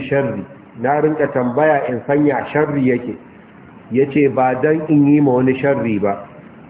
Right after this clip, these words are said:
sai dan in kare kaina, kada sharrin nan ya zo ya auka mani." Yace, "Wa man lam ya'rifu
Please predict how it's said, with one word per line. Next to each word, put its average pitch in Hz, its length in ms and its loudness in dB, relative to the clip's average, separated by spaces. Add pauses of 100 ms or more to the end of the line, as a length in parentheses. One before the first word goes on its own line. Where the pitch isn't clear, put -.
(140)
sai 147 160 2
dan 156 280 -2
in 139 220 2
kare 151 380 0
kaina, 131 680 -2 (380)
kada 151 260 0 (160)
sharrin 151 460 0
nan 147 180 0
ya 139 140 2
zo 135 100 2
ya 131 180 2
auka 131 380 -2
mani." 110 280 0 (1200)
Yace, 131 240 0
"Wa 127 80 2
man 143 220 2
lam 147 160 2
ya'rifu 143 420 0